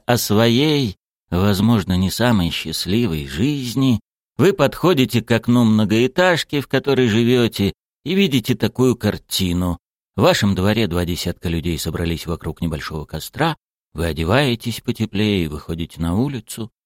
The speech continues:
Соседи пьют кофе, едят печенье, а в центре сидит какой-то человек, с виду напоминающий не то бездомного, не то путешественника, хотя одно другому не мешает. Вы можете представить кого угодно в этом образе,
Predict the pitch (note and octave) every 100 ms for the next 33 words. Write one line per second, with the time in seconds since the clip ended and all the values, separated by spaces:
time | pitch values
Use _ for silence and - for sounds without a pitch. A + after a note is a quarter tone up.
0 | _ - C#3 D3+ G#3+ B2 A2+ G#2+ G#2+ -
1 | F#3 E3+ - G2 E2+ F2 G#2+ - - E2+
2 | - D#3+ F3 D3+ B2 A2+ - _ _ F2+
3 | F2 - A#3 G3 C#3+ G2+ G2+ F#2 - G#2+
4 | - A#2 G#2 - F2+ E2+ D#2 D#2+ D#2 -
5 | _ _ - - F#2+ G2 F2+ E2 E2 E2
6 | E2 D#2 - E2 D#2 E2 F2 D#2+ D#2+ D3
7 | E3 E2+ D2+ G#2+ - D#2+ - E2 - -
8 | D3 - E2 E2 - - _ _ _ -
9 | F#2 E2 D#2+ E2+ E2 - - D#2+ D#2 E2+
10 | E2+ - D#2 D2+ - _ - _ _ _
11 | _ _ B2+ G#3+ A3 - E3+ - D#3+ -
12 | E3+ D#3 C#3+ - C#3+ C#3+ D3 C#3+ A#2+ D3
13 | B2 F2+ F2 F2 E2+ E2 D#2+ D#2+ - D#2+
14 | D2+ C#2